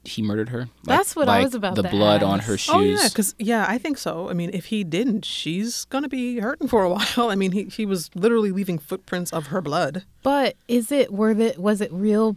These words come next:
Speaker 2: blood or was it just another manifestation of his mind? Like,
Speaker 3: Ah.
Speaker 2: were we, like, a part of his delusion? Because at that point, it's just like, you know, he doesn't know what's real and what's not.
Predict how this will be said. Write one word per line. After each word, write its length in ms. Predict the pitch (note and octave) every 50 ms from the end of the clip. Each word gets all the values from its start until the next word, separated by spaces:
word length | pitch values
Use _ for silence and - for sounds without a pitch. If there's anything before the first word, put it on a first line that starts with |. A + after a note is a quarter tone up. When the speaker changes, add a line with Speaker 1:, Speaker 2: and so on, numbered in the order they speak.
| - _ _ -
Speaker 2:
blood 460 | F#3+ F3 F#3 F#3 F#3 A3+ C4+ C#4+ -
or 160 | - G3+ F#3+ F#3
was 240 | F3+ F#3+ F3+ F3+ F3+
it 140 | F#3+ E3+ D3
just 240 | - G3+ G3 -
another 320 | - F#3+ F#3 F3+ F3+ - F3
manifestation 1000 | F3 E3+ E3+ E3+ F3 G3 F#3 G3 - - F3+ E3 - - F3 E3+ F3 - F#3 E3+
of 120 | D#3+ D#3 C#3+
his 120 | E3 D3+ -
mind? 480 | D#3+ D#3+ D#3 D#3+ E3+ E3+ E3 D#3 D#3
Like, 340 | D3 D#3 D3+ C#3+ C#3+ D3 - _ _ _ _ _ -
Speaker 3:
Ah. 460 | F3 E3 E3+ E3 E3 E3+ F#3 G3+ F#3
Speaker 2:
were 200 | F3 G#3 G3+ G3
we, 200 | G3 G#3+ G#3+ G#3
like, 240 | G3 F3+ E3+ E3 - -
a 60 | F3
part 420 | - - - - G3 F3+ F3 - - -
of 440 | F#3 F3+ E3+ E3 D#3+ - - _ _ _
his 500 | F3 E3+ F#3 G3+ F#3 F3+ E3+ D#3 C#3+ - - _ _ _ _ _ -
delusion? 680 | G3 F#3 F#3 F#3 G3+ A3 C#4+ F4 E4 - G3 E3+ E3 E3
Because 340 | E3 D#3+ - F#3+ F#3 - -
at 160 | E3+ F3+ -
that 220 | - F#3 F#3+ - _
point, 400 | - - G#3+ C4 D#4+ D4 - - _ -
it's 200 | F#3 F3 - -
just 320 | - F#3 F3+ - - -
like, 300 | F3 E3+ E3 D#3 E3 D#3+ - _ _ _ -
you 120 | G#3+ A3+
know, 340 | G#3+ F#3+ F3 E3 D#3+ - - -
he 220 | - - D4+ F4+
doesn't 280 | E4 C4 A3+ A3 G3+ F3
know 160 | F#3+ F#3+ F#3
what's 300 | F3+ F3 F3 D#3 - -
real 400 | E3 F3 F3 E3+ D#3+ D#3 D#3+ - -
and 140 | F#3 F#3 F3
what's 240 | E3+ D3 C#3+ - -
not. 460 | E3+ E3 F3+ G#3 B3+ C4 G3+ - -